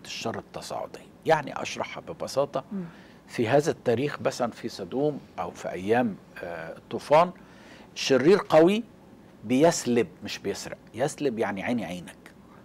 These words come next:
Speaker 1: يعني هروح أضربه وأموت الناس اللي عنده وأسلب ممتلكاته، زي
Speaker 2: مم.
Speaker 1: ما حصل مع أيوب.
Speaker 2: أيوة.
Speaker 1: القوي يسلب الضعيف، ومن الضعيف اتسرق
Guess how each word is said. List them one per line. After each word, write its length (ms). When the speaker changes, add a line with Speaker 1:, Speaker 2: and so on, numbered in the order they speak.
Speaker 1:
يعني 220
هروح 540
أضربه 440
وأموت 720
الناس 300
اللي 140
عنده 300
وأسلب 560
ممتلكاته، 640
زي 140
Speaker 2:
مم. 60
Speaker 1:
ما 60
حصل 280
مع 280
أيوب. 260
Speaker 2:
أيوة. 180
Speaker 1:
القوي 520
يسلب 520
الضعيف، 480
ومن 140
الضعيف 500
اتسرق 540